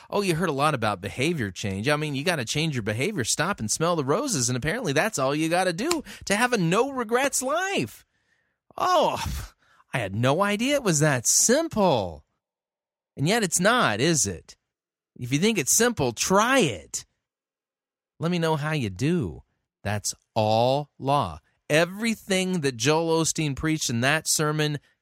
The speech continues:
condemned you and condemned me. That was not anything except for d-, basically diluted and toothless law that gums you to death.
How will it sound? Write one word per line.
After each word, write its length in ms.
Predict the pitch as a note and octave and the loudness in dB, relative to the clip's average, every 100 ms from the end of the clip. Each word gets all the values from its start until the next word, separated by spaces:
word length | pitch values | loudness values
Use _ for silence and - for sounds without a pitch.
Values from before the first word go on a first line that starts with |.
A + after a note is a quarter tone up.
| - | -14
condemned 1080 | - C3+ C3+ C3+ C3 A2 C3+ C3+ C#3 B2 A2+ | -2 2 2 0 -2 0 2 4 2 0 -2
you 640 | G2+ G#2+ G#2+ G#2+ F#2+ D#2+ - _ B2 | -2 -2 0 2 0 -6 -14 _ 0
and 340 | C#3+ E3 D#3 | 0 2 -4
condemned 800 | - C#3+ C#3 B2+ C#3 C3+ B2+ A2 | -2 0 2 2 2 2 0 0
me. 360 | B2 C3 F#2 - - - | 0 0 -2 -8 -16 0
That 200 | F3+ G#3+ | 2 2
was 220 | A3 E3 | 2 2
not 240 | D#3 C#3+ - _ - | 2 0 -2 _ -2
anything 640 | D#3 A3 A3 - A2+ F#2+ - | 0 2 0 0 -4 -4 -4
except 480 | C3+ - D#3+ D3+ - | -4 0 0 0 -2
for 400 | - C#3 B2+ A2 - _ - | -4 0 0 -4 -14 _ -12
d-, 480 | B2 A#2+ B2+ B2+ D3+ | -12 -10 -8 -6 -4
basically 680 | A#2 C#3 G#3+ - C#3 B2+ | -2 0 0 0 -2 -4
diluted 840 | B2+ A2 B2 C3 F3+ G#3 A3 F#3 E3+ - - - | -4 0 0 0 0 0 -2 -2 -6 -8 -20 -6
and 380 | C3+ C3 A#2+ G#2 - - | -2 -2 -4 -8 -10 0
toothless 600 | F#3+ A3 - F3 E3+ - | 2 2 0 0 2 2
law 600 | C#3 E3 F3+ D3 F2+ F2+ | 0 0 2 0 -2 -6
that 400 | B2 C3+ C3+ G#2+ | -4 -4 -6 2
gums 420 | D#3+ G3 G3+ C#3+ | 4 4 4 4
you 140 | B2+ G#2+ | 2 0
to 80 | |
death. 480 | F#2+ G#2+ F2+ C#2 - | -2 -2 -4 -8 -20